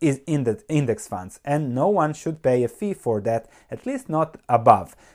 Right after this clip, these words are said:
If above zero point zero four. If we look at the composition of the stocks, they simply own practically everything. They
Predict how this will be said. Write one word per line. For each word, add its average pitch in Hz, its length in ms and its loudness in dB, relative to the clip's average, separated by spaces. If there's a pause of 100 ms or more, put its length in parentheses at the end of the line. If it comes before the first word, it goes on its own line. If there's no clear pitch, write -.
(360)
If 240 320 -4
above 135 280 8
zero 151 220 2
point 131 240 -2
zero 120 200 0
four. 104 380 -6
If 226 200 -4
we 214 80 2
look 220 200 4
at 160 200 0
the 156 440 4
composition 170 680 0
of 175 280 2
the 170 100 -4
stocks, 127 500 2 (180)
they 151 120 0
simply 262 300 0
own 165 160 2
practically 147 600 2
everything. 110 680 2
They 180 160 2